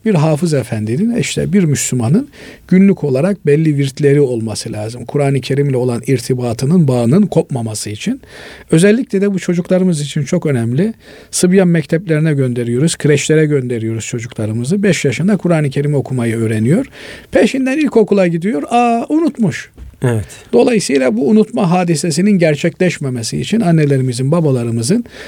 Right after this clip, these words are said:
Speaker 1: çocuklarımızla meşgul olmaları gerekiyor. Hiç olmazsa her akşam bir ayet bile okutmak suretiyle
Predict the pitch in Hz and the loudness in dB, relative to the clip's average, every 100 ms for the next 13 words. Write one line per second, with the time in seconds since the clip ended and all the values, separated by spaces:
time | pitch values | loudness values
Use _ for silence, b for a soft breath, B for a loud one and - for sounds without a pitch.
0 | B - 147 147 156 143 131 123 165 135 | B 0 2 2 2 0 0 0 0 0
1 | 120 - 156 131 113 107 104 104 110 110 | -2 0 2 2 0 -4 -6 -6 -4 -4
2 | 101 147 202 262 B B - 302 180 147 | -4 -2 -2 -4 B B -2 0 2 0
3 | 120 110 233 226 247 143 - 214 294 247 | 0 -4 0 2 2 0 -2 -4 0 2
4 | 170 143 - 127 113 107 - 160 - 185 | 2 0 -2 -6 -6 -8 -12 -8 0 0
5 | 170 - 117 107 123 117 175 | 0 -4 -4 -4 -4 -2 -2